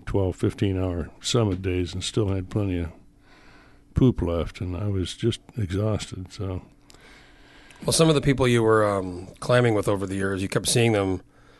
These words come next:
Speaker 2: you know, in South Am-, Aconcagua, or you, you know, South Am-, um, Antarctica or Everest. Back, you've several trips, so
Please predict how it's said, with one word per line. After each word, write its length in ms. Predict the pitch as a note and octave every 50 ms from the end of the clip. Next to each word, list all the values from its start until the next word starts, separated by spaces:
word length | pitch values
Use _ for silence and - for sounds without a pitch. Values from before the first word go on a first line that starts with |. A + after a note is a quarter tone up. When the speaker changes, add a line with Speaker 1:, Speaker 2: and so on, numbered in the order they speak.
| _ _ _ _ _ -
Speaker 2:
you 60 | B2
know, 200 | G#2+ G2+ G2 F#2+
in 240 | F#2 F#2 F2 F2+ F2
South 220 | - - G#2+ F#2 -
Am-, 60 | G2+
Aconcagua, 560 | G2 G2 - - G2 F2 A2+ A#2+ B2 A#2+ A2+
or 300 | A2+ A#2 A2+ A2+ A2 G#2 G2+
you, 200 | F#2 F#2 F2+ F2+ F#2+
you 80 | - G2
know, 140 | F#2 F2+
South 260 | F2+ - G#2 F#2+ - -
Am-, 180 | G2 G2+ -
um, 380 | G#2 F#2+ F#2 F2+ F2 F2 F2 - - - - - - - - - - - - - _ _ -
Antarctica 480 | - A#2+ - A#2 A#2 - - A#2 - B2+
or 480 | A#2 A2+ A2+ A2+ A2 A2 G#2+ G2+ F#2 F2+
Everest. 560 | F#2+ G2 G#2+ G#2 A2+ A2+ A2 A2 - - - -
Back, 260 | - A2+ A2 - -
you've 160 | G#2+ G2+ F#2 -
several 280 | - - A2+ G#2+ G2+ F#2
trips, 280 | - - A2+ G2 - -
so 220 | A#2 G#2 G2 F2+